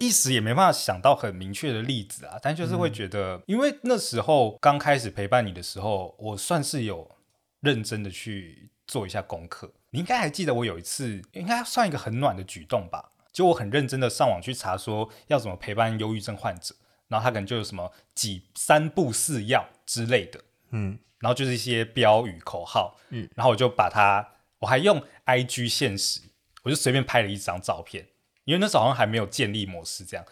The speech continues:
Speaker 1: 我就随便拍一张照片，然后用白色的画笔把它全部涂满，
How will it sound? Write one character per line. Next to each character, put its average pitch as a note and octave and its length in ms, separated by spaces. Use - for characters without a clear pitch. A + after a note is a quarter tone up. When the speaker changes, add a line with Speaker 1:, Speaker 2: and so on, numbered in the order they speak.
Speaker 1:
我 C3 80
就 D3+ 100
随 B2+ 100
便 C3 100
拍 A#2 140
一 A2 40
张 A2 160
照 F#2 180
片， F#2 240
然 G2+ 120
后 G#2+ 100
用 A#2+ 260
白 F2+ 160
色 B2+ 100
的 A2 80
画 A2 160
笔 G2+ 140
把 E2+ 80
它 E2 60
全 - 180
部 G2+ 80
涂 E2+ 320
满， F#2 100